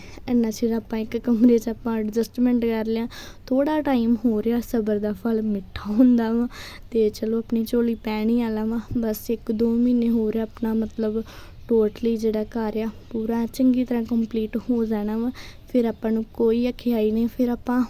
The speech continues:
ਮਤਲਬ ਖੁੱਲ੍ਹੀ ਡੁੱਲੀ ਆਪਣੀ ਕਿਚਨ ਬਣਦੀ ਆ, ਤੁਹਾਨੂੰ ਉਹ ਵੀ ਮੈਂ ਦਿਖਾਵਾਂਗੀ। ਤੇ ਇੱਥੇ ਆਹ ਜਿਹੜੀਆਂ ਤਰਪਾਲਾਂ ਸੀ ਉਰੇ ਨੂੰ ਕਰਕੇ ਰੱਸੀ ਨਾਲ ਬੰਨ੍ਹ ਦੇਣੀਆਂ ਤਾਂ ਕਿ ਉੱਧਰ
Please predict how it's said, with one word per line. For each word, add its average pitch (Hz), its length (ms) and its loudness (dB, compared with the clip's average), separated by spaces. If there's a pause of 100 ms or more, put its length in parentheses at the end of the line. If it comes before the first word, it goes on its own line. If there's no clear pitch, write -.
ਮਤਲਬ 233 420 2
ਖੁੱਲ੍ਹੀ 262 260 6
ਡੁੱਲੀ 233 300 2
ਆਪਣੀ 233 220 2
ਕਿਚਨ 226 440 -2
ਬਣਦੀ 240 420 2
ਆ, 226 60 -2
ਤੁਹਾਨੂੰ 226 280 -2
ਉਹ 208 60 -2
ਵੀ 220 120 0
ਮੈਂ 247 140 2
ਦਿਖਾਵਾਂਗੀ। 240 720 0 (460)
ਤੇ 220 180 0
ਇੱਥੇ 226 520 -2 (920)
ਆਹ 240 140 4
ਜਿਹੜੀਆਂ 233 300 4
ਤਰਪਾਲਾਂ 226 540 0
ਸੀ 254 180 0
ਉਰੇ 240 260 4
ਨੂੰ 254 100 4
ਕਰਕੇ 240 320 -2
ਰੱਸੀ 226 320 -2
ਨਾਲ 226 140 4
ਬੰਨ੍ਹ 220 280 0
ਦੇਣੀਆਂ 233 340 2
ਤਾਂ 233 180 -2
ਕਿ 233 140 -2
ਉੱਧਰ 233 200 0